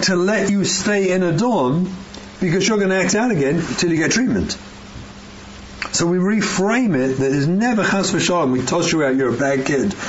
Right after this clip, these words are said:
and now what? Stop him doing it? Like, what are we thinking? He's just gonna do it to more kids. He'll go off the derech and hurt more people. It doesn't do anything. There's no therapeutic thing happen there. So the therapeutic intervention is to say, "We can't keep you 'cause it's not fair to you. It's definitely not fair to the other kids.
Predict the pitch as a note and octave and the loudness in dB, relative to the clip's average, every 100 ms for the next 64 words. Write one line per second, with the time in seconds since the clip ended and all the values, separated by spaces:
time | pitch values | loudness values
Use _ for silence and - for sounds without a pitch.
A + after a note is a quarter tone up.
0 | - - B2+ C3 B2+ A#2+ G2+ - - A#2+ | -6 -2 0 2 2 2 0 -2 -2 -2
1 | A#2+ G#2 A#2 E3 G3 F#2+ - - A#2+ C3+ | 0 0 2 2 0 -2 -6 -4 0 2
2 | E3+ D#3 C3+ F#3 G3 G2+ A2 B2+ C3+ C3 | 2 2 0 0 0 0 0 0 0 2
3 | C#3 C#3+ E3+ G3 - D#3 - - - - | 0 0 0 0 0 -2 -6 -10 -12 -4
4 | A#2+ E3 D#3+ F#3 G#3 D3 - A2+ C#3 C3+ | 0 2 2 0 2 0 0 0 2 2
5 | C3+ F3+ E3 F2+ A2 D3+ C#3+ G#2+ A#2 B2+ | 2 0 0 0 0 2 2 2 2 2
6 | A#2 G#2 F#2+ F2 G#2 G2+ - - - E3 | 2 2 0 0 -2 -2 -6 -12 -6 -2
7 | E3 - C#3+ A2 - C3 A2 A2 - A2 | -2 0 0 0 0 0 0 -2 -2 0
8 | G2+ G#2+ G2 G2+ G2+ G#2+ C#3+ - - - | 0 0 -2 0 0 0 -4 -10 -18 -18
9 | - - - - - - - - B2 B2 | -18 -18 -18 -16 -16 -14 -6 -2 0 0
10 | A3 A#3 F3 A3 G3 F3+ D#3+ D#3+ A3+ G3+ | 0 0 0 0 2 2 2 2 2 2
11 | C#3 C3+ C3 C3+ - D3+ D3 C#3+ G3 G3+ | 2 0 0 -2 0 0 0 0 0 0
12 | D3+ G#3+ A3+ - C#3 C3+ - D3+ - E3+ | 0 0 0 0 0 0 0 0 0 0
13 | G3+ B2+ - - - - F#2+ F#2+ - A2 | 0 0 0 -2 -6 -4 -4 -4 -4 -4
14 | B2 G#3 F#3+ B2+ D#3 D3 C#3+ C#3 A#2+ F#2+ | 0 0 0 0 0 0 2 0 0 -2
15 | - - | -4 -6